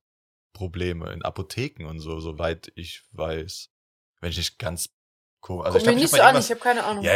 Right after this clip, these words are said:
Speaker 1: ja, da, ich hab einfach nur irgendwo hingeguckt. Ich glaub, du kriegst ja, also wie gesagt, T-H-C-freies Zeug, du kriegst ja auch zum Beispiel in, ähm,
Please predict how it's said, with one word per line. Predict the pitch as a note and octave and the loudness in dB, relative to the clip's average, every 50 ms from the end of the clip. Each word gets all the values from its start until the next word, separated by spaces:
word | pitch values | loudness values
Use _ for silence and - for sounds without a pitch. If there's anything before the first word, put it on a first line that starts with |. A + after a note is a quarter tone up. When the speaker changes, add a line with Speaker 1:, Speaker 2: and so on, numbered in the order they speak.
| G#2+ G#2+ | 6 6
Speaker 1:
ja, | G#2 | 6
da, | F#2+ E2+ G#2+ G2+ G2+ A2 | 6 6 8 8 8 6
ich | A2+ A2 G2+ | 4 2 4
hab | A#2+ | 4
einfach | A#2 G#2+ A2+ | 4 4 4
nur | A2+ A2 | 2 2
irgendwo | A2+ A#2 A2 G2+ | 0 0 0 0
hingeguckt. | G#2 A#2 A#2+ F#2+ - F2 E2+ - - - - - - - | 0 -2 -2 -2 -4 -4 -4 -6 -12 -20 -20 -20 -16 -8
Ich | - G#2+ - - | -4 -4 -4 -2
glaub, | - G2 G2 A2+ C3+ - | 4 6 8 8 8 6
du | - C#3+ | 2 -6
kriegst | - - C3+ B2+ - - - | -6 -4 -4 -4 -4 -4 -2
ja, | - | -2
also | G#2+ G2+ G2 | -2 -2 -2
wie | G2+ | 0
gesagt, | G#2 A2 G2+ - | 0 0 -2 0
T-H-C-freies | - A#2 A2 G#2+ G#2+ - - C#3 C#3+ - - - A2+ A2+ A#2+ A#2 - | -2 0 0 0 0 0 -2 -4 -4 -4 2 4 6 6 6 4 0
Zeug, | - - G#2 A#2 - | 0 0 0 0 -2
du | - | -4
kriegst | - - A#2+ - - | -4 -4 -2 2 4
ja | B2 G2+ | 6 6
auch | G#2+ G#2 | 6 4
zum | - G#2 | 2 2
Beispiel | G#2+ G#2+ G#2 - - A#2 G2+ G#2 | 2 2 2 2 -2 -4 -4 -4
in, | - G2+ G#2 G2+ G2 G2 G2 F#2+ - - | -4 -4 -4 -4 -4 -6 -8 -6 -4 0
ähm, | F#2+ F#2+ F#2 F#2 F#2 F2 F2 E2+ E2+ E2+ | 2 2 4 2 2 0 -4 -8 -12 -12